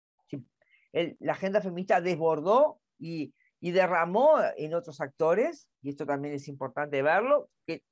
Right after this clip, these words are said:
es un campo complejo porque hay intereses diversos también, y no necesariamente siempre confluyentes. Este, hay actores en contra de esta agenda, claramente identificados, eh, en términos de,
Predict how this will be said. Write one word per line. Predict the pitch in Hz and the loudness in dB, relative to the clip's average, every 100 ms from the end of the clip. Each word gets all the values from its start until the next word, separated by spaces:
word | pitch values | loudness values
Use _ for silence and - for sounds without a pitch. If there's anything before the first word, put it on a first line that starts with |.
| _ _ _ - | _ _ _ -10
es | 175 | -8
un | 165 | -4
campo | 160 143 147 | -4 -4 -4
complejo | 139 131 160 233 359 | -6 -6 -6 -4 -6
porque | 214 - | -6 -4
hay | 143 | -4
intereses | 135 120 135 143 135 | -4 -4 -2 -4 -6
diversos | 120 117 160 262 | -4 -2 -2 -4
también, | - 180 156 185 302 _ _ _ _ _ _ _ | -8 -8 -6 -10 -12 _ _ _ _ _ _ _
y | 147 | -6
no | 165 190 | 0 0
necesariamente | 180 143 170 156 165 170 160 - | -2 -2 0 0 0 -6 -8 -10
siempre | - 190 202 190 151 | -2 2 2 0 -4
confluyentes. | 131 123 131 131 127 131 139 277 302 _ _ _ _ _ _ _ _ - | -4 -8 -12 -10 -8 -8 -4 -6 -6 _ _ _ _ _ _ _ _ -10
Este, | 165 147 - - | -10 -10 -12 -2
hay | 254 320 | 2 2
actores | 277 190 240 240 233 - | 0 0 4 6 4 0
en | - 160 143 | -4 -8 -4
contra | 277 392 359 170 | 0 0 2 -2
de | 143 | -2
esta | 143 | -4
agenda, | 135 127 123 156 - - - | -10 -10 -8 -4 -6 -8 -4
claramente | 190 262 311 220 175 147 143 | 2 4 6 4 0 -6 -6
identificados, | 131 127 - 120 113 110 - - _ _ _ _ _ _ _ _ _ _ _ _ - | -6 -8 -18 -8 -4 -2 -4 -8 _ _ _ _ _ _ _ _ _ _ _ _ -6
eh, | 143 131 123 113 | -2 -2 -4 -8
en | 123 120 | -10 -6
términos | 151 147 156 147 123 | -4 -2 -4 -6 -4
de, | 135 143 160 151 | 0 2 0 -2